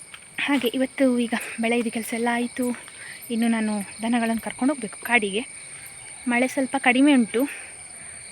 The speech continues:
ಬೆಳಗ್ಗೆ, ಇಲ್ಲಾಂದ್ರೆ ಬೆಳಗ್ಗೆ ಮಳೆ ಇರ್ತದೆ ಯಾವಾಗಲೂ. ಬೆಳಿಗ್ಗೆ ಏಳುವಾಗಲೇ ಟೆನ್ಷನ್ ಶುರುವಾಗ್ತದೆ, "ಅಯ್ಯೋ ಮಳೆ" ಅಂತೇಳಿ. ಇವತ್ತಿಲ್ಲ ಬೆಳಗ್ಗಿಂದ.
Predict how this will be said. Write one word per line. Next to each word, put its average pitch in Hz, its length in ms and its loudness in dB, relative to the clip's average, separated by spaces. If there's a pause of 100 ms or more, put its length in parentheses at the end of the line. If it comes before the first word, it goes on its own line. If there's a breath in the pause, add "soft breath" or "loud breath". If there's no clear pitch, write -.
(380)
ಬೆಳಗ್ಗೆ, 247 460 2
ಇಲ್ಲಾಂದ್ರೆ 277 380 6
ಬೆಳಗ್ಗೆ 240 460 0
ಮಳೆ 240 280 4
ಇರ್ತದೆ 208 360 -4
ಯಾವಾಗಲೂ. 208 580 -2 (600 loud breath)
ಬೆಳಿಗ್ಗೆ 233 280 4
ಏಳುವಾಗಲೇ 254 520 4
ಟೆನ್ಷನ್ 240 400 0
ಶುರುವಾಗ್ತದೆ, 214 500 -4
"ಅಯ್ಯೋ 214 400 -2
ಮಳೆ" 196 360 0
ಅಂತೇಳಿ. 185 360 -8 (880 loud breath)
ಇವತ್ತಿಲ್ಲ 269 580 2
ಬೆಳಗ್ಗಿಂದ. 226 540 4